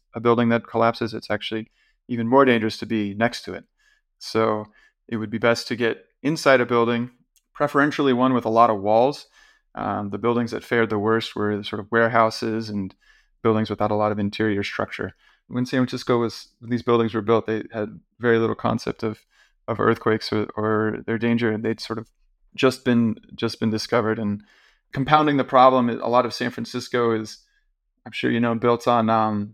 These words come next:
sort of silt and even sort of old pioneer trash, uh, basically trash pits. Is the Mission, uh, district used to be a,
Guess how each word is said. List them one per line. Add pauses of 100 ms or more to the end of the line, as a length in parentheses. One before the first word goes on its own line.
sort
of
silt (340)
and
even
sort
of (320)
old
pioneer
trash, (100)
uh, (680)
basically
trash
pits.
Is (460)
the
Mission, (100)
uh,
district
used
to
be
a,